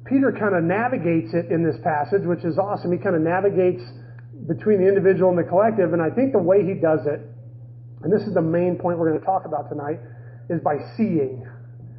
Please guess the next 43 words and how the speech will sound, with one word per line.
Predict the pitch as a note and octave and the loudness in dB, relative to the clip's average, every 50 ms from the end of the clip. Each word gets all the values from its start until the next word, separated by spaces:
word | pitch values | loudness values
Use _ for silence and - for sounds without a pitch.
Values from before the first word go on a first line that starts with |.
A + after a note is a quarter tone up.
| - - - - - - | -18 -18 -18 -18 -8 -6
By | D3+ D3+ - - - - | -4 -4 -4 -6 -8 -6
seeing. | G#3 G3 F3 D#3+ C#3+ C3 - - - - | -4 -2 -2 -2 -2 -2 -6 -10 -12 -10
And | D3+ D#3 | -10 -10
it's | D3 - - | -10 -6 -4
something | G3 G3 F#3+ G3 F#3 | -4 -2 -2 -2 -4
pretty | - F#3 E3 D#3+ | -2 -2 -2 0
big. | - D#3 C#3+ C3+ | 0 0 -2 -2
Let's | D3 D3 - - | -4 -6 -6 -4
go | F3 D#3+ | -4 -2
to | D3 D3 | -2 -4
the | D3+ | -6
next | C#3 - - | -8 -10 -12
one. | - - - - - - - - - - - - - - - - - - - - - - - - - - - - - - - - | -16 -18 -20 -20 -20 -20 -20 -20 -20 -20 -20 -20 -20 -20 -20 -20 -20 -20 -20 -20 -20 -20 -20 -20 -20 -20 -20 -20 -20 -20 -10 -4
This | - A3+ | -2 -2
is | A3+ A3 | 0 -2
the | - | -4
power | - - F#3+ G#3+ A3+ A3 G3 | -6 -8 -4 0 2 2 2
of | F#3 E3 - - - | 2 0 -4 -8 -10
seeing. | G3 F#3 E3+ D#3 C#3+ C3 B2 - - - - - - - - - - - - - - - - - - - - - - - - - - - - - - - - - - - | -8 -4 -4 -2 -2 -4 -6 -10 -14 -16 -16 -18 -18 -18 -18 -18 -18 -18 -18 -18 -18 -18 -18 -18 -18 -20 -18 -20 -20 -20 -20 -20 -20 -20 -20 -18 -20 -20 -20 -20 -16 -14
At | G3 - | -10 -8
the | F3+ | -6
beginning | E3 G3 F3+ B3+ D4 C#4+ C4 A#3+ | -6 -2 0 2 4 4 4 4
of | G#3 | 4
his | F#3 G#3 | 4 2
interaction | A3+ G#3+ G3 F#3+ F#3+ F#3+ - - F#3 | 2 2 2 2 0 -2 -2 -4 -4
with | C#3+ D#3 | 2 4
both | F#3 G3+ G3+ F#3+ | 4 4 4 2
of | D#3+ | -2
these | D3 D#3 C#3+ - | -4 -4 -4 -2
people, | - E3+ D#3 - C#3 C#3+ D3+ - - - - - - - - - - - - - - - - - - - - - - - - - - - - - | -2 -2 -2 0 -2 -2 -2 -4 -6 -12 -18 -18 -18 -20 -20 -18 -20 -18 -18 -20 -20 -18 -18 -18 -18 -18 -18 -18 -18 -18 -20 -20 -20 -10 -4 -2
with | F#3 - | 0 0
the | G3 | 2
beggar, | D#3+ F#3+ A3 A#3 A3+ F3 F3+ E3 | 4 6 6 8 8 6 4 4
it | E3+ E3+ - - | 2 2 0 0
says | G#3 G3 F3+ E3 D3 D3+ | 2 4 4 2 2 0
that, | F3 D#3+ - - - - - - - - - - - - | 0 0 0 -4 -10 -16 -18 -18 -18 -18 -18 -18 -10 -4
uh, | G#3+ F3+ E3+ F3+ | -2 -2 0 0
and | F3 E3 - - - | -2 -4 -6 -2 0
fixing | D4+ D4 - - D4+ C#4 B3+ | 0 0 0 0 0 2 4
their | G#3+ F#3+ F3+ F3 | 4 4 4 4
eyes | E3+ E3+ E3+ E3+ D#3 E3+ | 4 4 2 2 0 -2
on | D3+ D3+ D3+ C#3+ | -4 -4 -4 -4
him | - D3+ D3+ D3 C#3+ C#3+ D3 - - | -4 -6 -6 -6 -6 -8 -8 -10 -12